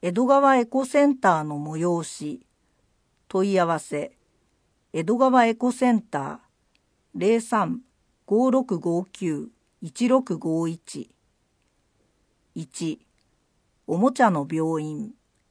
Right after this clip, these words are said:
日時、二月八日土曜、十時から十三時。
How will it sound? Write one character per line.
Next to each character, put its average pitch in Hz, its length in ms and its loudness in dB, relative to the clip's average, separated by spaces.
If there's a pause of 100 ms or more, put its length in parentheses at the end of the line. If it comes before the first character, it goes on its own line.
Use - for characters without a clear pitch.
(400)
日 220 360 0
時、 - 260 -14 (480)
二 175 160 -2
月 240 340 2
八 214 160 4
日 180 280 0
土 160 160 -6
曜、 170 400 -2 (500)
十 262 240 -2
時 202 140 -4
か 151 160 -4
ら 143 220 -8
十 220 260 0
三 208 340 0
時。 - 320 -16